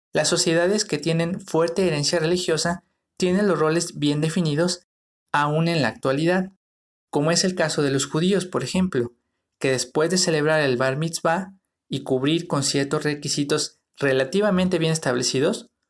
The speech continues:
un niño se convierte en adulto. Sin embargo, recientemente los científicos corroboraron que el grado en que la sociedad dicta los roles de los adultos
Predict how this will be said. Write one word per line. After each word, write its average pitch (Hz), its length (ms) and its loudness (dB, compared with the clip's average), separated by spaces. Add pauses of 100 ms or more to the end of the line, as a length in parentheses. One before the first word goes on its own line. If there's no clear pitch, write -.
(540)
un 185 140 2
niño 175 460 2
se 147 200 -2
convierte 139 680 -2
en 131 160 -2
adulto. 165 520 -2 (960)
Sin 131 220 -2
embargo, 156 560 0 (240)
recientemente 190 640 2
los 165 140 2
científicos 180 880 -2
corroboraron 139 920 0 (280)
que 147 100 0
el 143 60 2
grado 185 240 2
en 208 80 -2
que 185 100 0
la 147 100 2
sociedad 151 400 0
dicta 165 440 -4
los 165 180 0
roles 151 240 0
de 151 80 0
los 160 200 0
adultos 180 480 -2